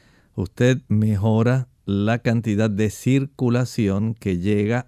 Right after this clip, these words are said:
a la mucosa nasal. Esa circulación va a transportar, por un lado, vitamina D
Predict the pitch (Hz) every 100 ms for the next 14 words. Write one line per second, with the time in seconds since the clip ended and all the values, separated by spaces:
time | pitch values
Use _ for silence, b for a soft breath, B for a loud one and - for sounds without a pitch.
0 | - 98 95 90 - 101 - 101 107 98
1 | 113 117 117 _ _ _ _ _ - 110
2 | 107 120 127 117 120 120 127 113 98 101
3 | 113 - 92 98 107 123 - 104 113 127
4 | - 107 110 110 - 131 123 - 92 95
5 | 110 _ - 87 98 104 98 90 101 123
6 | 110 98 80 - 87 92 95 92 85 101
7 | 107